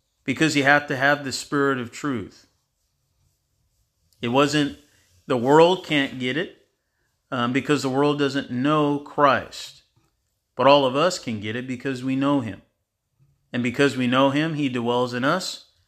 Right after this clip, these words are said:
And because he dwells in us, his Spirit also dwells in us. Continuing on in verse number twenty-six,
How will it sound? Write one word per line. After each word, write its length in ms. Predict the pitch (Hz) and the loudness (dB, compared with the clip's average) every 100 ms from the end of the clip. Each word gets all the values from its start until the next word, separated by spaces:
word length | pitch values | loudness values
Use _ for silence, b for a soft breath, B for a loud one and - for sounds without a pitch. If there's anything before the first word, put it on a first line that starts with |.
| _ _ _ _ _ | _ _ _ _ _
And 220 | 131 127 127 | -4 -2 0
because 640 | 123 151 147 143 139 - | -2 0 2 2 -4 -14
he 160 | - 139 | -8 -6
dwells 420 | 127 127 143 139 | 0 2 2 2
in 120 | 143 | 0
us, 280 | 143 143 - | 0 -2 -6
his 180 | 139 120 | -8 -8
Spirit 500 | - 160 131 117 - | -4 0 0 0 -4
also 520 | 117 113 - 107 98 - | -6 -6 -6 -8 -10 -12
dwells 440 | 117 107 101 98 | -6 -4 -4 -6
in 100 | 101 | -10
us. 320 | 95 - - _ _ _ _ _ _ _ _ _ _ _ _ _ _ _ _ _ _ _ _ _ _ _ _ _ _ - | -12 -16 -20 _ _ _ _ _ _ _ _ _ _ _ _ _ _ _ _ _ _ _ _ _ _ _ _ _ _ -4
Continuing 520 | 139 135 160 151 143 | -2 2 4 4 4
on 240 | 139 143 | 4 4
in 140 | 135 123 | 0 -2
verse 240 | 139 135 | -2 -2
number 140 | 135 | -6
twenty-six, 880 | 123 - 135 120 113 147 139 139 - | -6 -6 -4 -4 -6 -2 -2 -4 -16